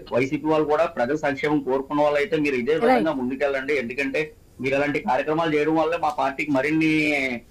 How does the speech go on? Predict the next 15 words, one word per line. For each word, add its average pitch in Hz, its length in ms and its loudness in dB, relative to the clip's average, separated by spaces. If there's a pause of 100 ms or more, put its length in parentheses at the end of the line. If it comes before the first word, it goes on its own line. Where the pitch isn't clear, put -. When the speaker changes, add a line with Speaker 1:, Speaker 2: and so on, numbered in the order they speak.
(240)
Speaker 1:
ఆ, 120 240 2
ఓట్లు 151 300 2
వచ్చే 160 160 -2
అవకాశం 143 440 0
ఉంది 139 120 0
కాబట్టి 139 280 0
ఇలా 143 140 0
వెళ్ళడమే 143 320 0
మంచిదని 151 380 0
నేను 147 240 0
రాష్ట్రం 147 400 -2
తరపున 156 400 -4
మేము 147 160 2
మాట్లాడుతున్నాం. 123 1120 0
Speaker 2:
ఓకే, 202 260 -2